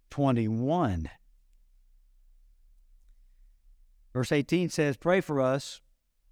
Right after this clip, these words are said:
for we trust we have a good conscience in all things, willing to live honestly, but I beseech you rather, the rather to do this, that I may be restored to you the sooner." Now, in verse twenty, Hebrews chapter thirteen, "The God of peace,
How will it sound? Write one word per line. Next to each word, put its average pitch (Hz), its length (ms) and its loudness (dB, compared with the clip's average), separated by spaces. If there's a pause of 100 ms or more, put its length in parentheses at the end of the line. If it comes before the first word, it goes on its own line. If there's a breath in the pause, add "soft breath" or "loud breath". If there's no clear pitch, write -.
(560)
for 131 140 -2
we 127 100 2
trust 156 320 2
we 147 120 4
have 143 140 6
a 127 40 -2
good 156 220 2
conscience 139 500 0
in 123 80 0
all 143 180 6
things, 135 320 0
willing 139 240 2
to 135 100 -2
live 139 160 2
honestly, 131 440 0
but 120 160 0
I 127 120 4
beseech 165 440 0
you 139 140 2
rather, 131 500 2 (680)
the 131 100 -4
rather 139 460 4
to - 180 -6
do 131 300 2
this, 143 760 0 (160)
that 113 140 -4
I 131 140 2
may 131 140 2
be 120 140 2
restored 131 540 0
to 120 80 -2
you 113 340 0 (320)
the - 80 -12
sooner." 139 500 -4 (680)
Now, 151 320 4
in 107 80 -4
verse 123 220 0
twenty, 120 440 -4 (100)
Hebrews 110 320 0
chapter 120 280 0
thirteen, 104 460 -2 (1300)
"The 131 120 -4
God 165 360 4
of - 100 -4
peace, 147 500 -4